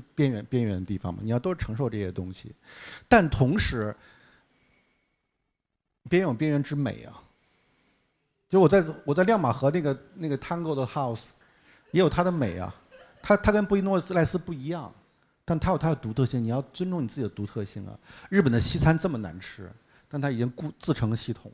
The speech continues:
了。它很多时候它又发-，那明治式西餐特别难吃，现在他们发展出新的日本西餐的方式，它可能比原来的西餐还更有意思、更好吃。然后是生活在巴西的那些日本移民的日本菜，那些生鱼片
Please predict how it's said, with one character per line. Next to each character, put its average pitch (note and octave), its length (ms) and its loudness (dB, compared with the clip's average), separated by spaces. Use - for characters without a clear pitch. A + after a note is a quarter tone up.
了。 - 100 -20
它 F3 100 2
很 D3 160 -2
多 D#3+ 100 0
时 D3 120 -4
候 D3 120 0
它 E3 80 0
又 D#3 80 4
发-， D#3+ 240 0
那 C#3+ 80 -2
明 C#3 180 4
治 G3 140 6
式 C3 100 0
西 D3 100 -6
餐 C#3 140 2
特 D#3+ 80 -6
别 C3 80 -6
难 F#2 160 -8
吃， F#2+ 320 -12
现 F3 100 -2
在 E3+ 140 4
他 - 120 -4
们 D#3+ 80 -2
发 E3+ 100 2
展 C3+ 100 4
出 C#3+ 80 4
新 E3+ 200 -2
的 D3+ 100 0
日 C#3 160 -6
本 G#2+ 100 -4
西 B2+ 120 -8
餐 A#2+ 120 0
的 A#2+ 60 -2
方 A#2+ 220 -4
式， G#2+ 120 -6
它 F3 100 -6
可 D#3 80 -2
能 C#3 100 2
比 C#3 60 -2
原 A#2+ 140 4
来 D3 60 2
的 D3 40 2
西 C#3 140 -4
餐 C3 120 -2
还 C3 80 2
更 C#3 140 -2
有 F#2+ 80 -4
意 A#2 160 -2
思、 - 160 -14
更 B2+ 140 -8
好 - 120 -8
吃。 - 280 -12
然 C#3 140 6
后 F#3+ 120 8
是 - 260 0
生 - 200 0
活 E3 100 2
在 D#3 120 4
巴 E3+ 240 0
西 E3+ 160 -4
的 D#3 100 0
那 C3+ 100 0
些 C3 80 0
日 D#3 140 -2
本 A2 180 -6
移 A2 120 -4
民 B2 120 -2
的 A#2+ 80 -4
日 C#3 140 -6
本 F#2 160 -10
菜， F2+ 300 -8
那 C3 100 -2
些 B2+ 80 2
生 C#3+ 220 -2
鱼 B2+ 120 -2
片 A#2+ 280 -6